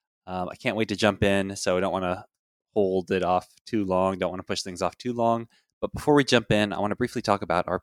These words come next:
Patreon. If you head on over to patreon dot com slash commander theory, you can support the show and get sweet benefits for as little as one dollar a month. If you aren't ready to be a patron yet, you can still help us out by rating or reviewing us on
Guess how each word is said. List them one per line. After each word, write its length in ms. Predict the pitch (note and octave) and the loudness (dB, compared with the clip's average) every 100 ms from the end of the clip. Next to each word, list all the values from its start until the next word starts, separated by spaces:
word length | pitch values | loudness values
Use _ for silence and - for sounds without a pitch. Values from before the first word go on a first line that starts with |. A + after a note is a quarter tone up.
| - | -4
Patreon. 680 | F2 - E2 D#2+ D#2 E2 _ _ _ _ _ | -6 -6 -10 -10 -12 -14 _ _ _ _ _
If 80 | A2 | -4
you 60 | G2+ | 0
head 100 | G2 | 2
on 140 | F#2+ | 0
over 160 | F2+ F2 | -2 -6
to 120 | F#2+ | -6
patreon 500 | - G2+ - F2+ F2 | -4 -4 -2 -2 -2
dot 180 | F2 D2+ | -2 -4
com 260 | F#2 E2 | -6 -6
slash 360 | E2 - E2+ - | -6 -4 -4 -6
commander 340 | - F2+ G#2+ | -8 -8 -6
theory, 320 | A2 B2+ C3 C#3 | -4 0 0 0
you 160 | A2 | -6
can 100 | G#2+ | -8
support 240 | - C#3 C#3+ | -4 -2 -2
the 60 | |
show 340 | - C3+ C#3 - | -2 0 0 -2
and 240 | C3+ D3+ D3+ | -2 -2 -2
get 180 | C3+ | -4
sweet 240 | - C#3 - | -4 -8 -4
benefits 460 | A#2+ A2+ F#2 - | -4 -2 -4 -4
for 180 | - F#2 | -4 -2
as 180 | F2+ - | -2 -2
little 280 | G#2 B2 - | -4 -4 -4
as 220 | F#2 F2 | -6 -6
one 240 | D2+ F2+ F2 | -8 -8 -2
dollar 320 | E2+ F2+ E2+ | 0 0 0
a 20 | |
month. 320 | E2 F2 - _ _ _ _ _ _ | -2 -6 -8 _ _ _ _ _ _
If 100 | - | -8
you 60 | G2+ | -4
aren't 160 | G2+ F#2 | -4 -2
ready 160 | F#2+ | -4
to 60 | F#2 | -2
be 100 | F#2 | -4
a 40 | |
patron 380 | - C#3 - D3 | -4 -4 -4 -2
yet, 240 | D3 C#3 _ | -2 -2 _
you 120 | A2 | -12
can 100 | - | -6
still 200 | - E3 | -2 0
help 180 | D#3+ C3 | 0 -2
us 80 | |
out 320 | D3 C3+ G2 - - | 2 4 2 -4 -4
by 160 | G2 | -2
rating 400 | F2+ F#2+ B2+ C#3 | 0 0 0 -2
or 160 | G#2+ A2+ | -2 0
reviewing 400 | G2 G#2 A2 F2+ | 0 0 -2 -2
us 220 | E2+ - | -4 -6
on 240 | F#2+ F2+ | -10 -10